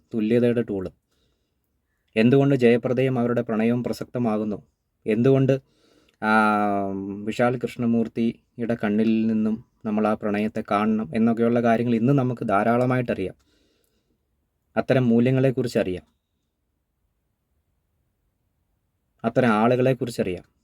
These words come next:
ലോകത്തിൻ്റെ ഭാവിയെക്കുറിച്ചറിയാം. ഇത്തരം മൂല്യങ്ങളുടെ, ആധുനിക മൂല്യങ്ങളുടെ ഭാവിയെക്കുറിച്ചറിയാം. നമ്മൾ പ്രാക്ടീസ് ചെയ്ത്,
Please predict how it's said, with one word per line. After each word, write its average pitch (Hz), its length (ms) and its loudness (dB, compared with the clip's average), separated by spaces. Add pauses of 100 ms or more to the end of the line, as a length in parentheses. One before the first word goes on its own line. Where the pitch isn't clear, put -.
(1700)
ലോകത്തിൻ്റെ 127 500 4
ഭാവിയെക്കുറിച്ചറിയാം. 120 880 0 (140)
ഇത്തരം 127 300 -2
മൂല്യങ്ങളുടെ, 131 460 0 (100)
ആധുനിക 127 280 0 (100)
മൂല്യങ്ങളുടെ 123 460 0
ഭാവിയെക്കുറിച്ചറിയാം. 117 800 -2 (1900)
നമ്മൾ 139 160 4 (120)
പ്രാക്ടീസ് 123 460 0
ചെയ്ത്, 135 240 2